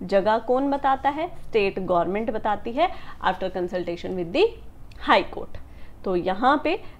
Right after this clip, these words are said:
सेक्शन नंबर नाइन को डिस्कस कर लिया और सेक्शन नंबर नाइन के जितने भी एक्सपेक्टेड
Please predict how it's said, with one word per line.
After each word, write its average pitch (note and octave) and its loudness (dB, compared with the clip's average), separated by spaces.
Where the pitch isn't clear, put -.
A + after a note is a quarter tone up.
सेक्शन A3+ 2
नंबर A3 2
नाइन A3+ 4
को B3+ 8
डिस्कस B3+ 2
कर D4 4
लिया D4 0
और A#3+ -2
सेक्शन B3 2
नंबर A#3 -2
नाइन G#3 0
के A3 -2
जितने B3+ -2
भी B3+ 0
एक्सपेक्टेड C#4 2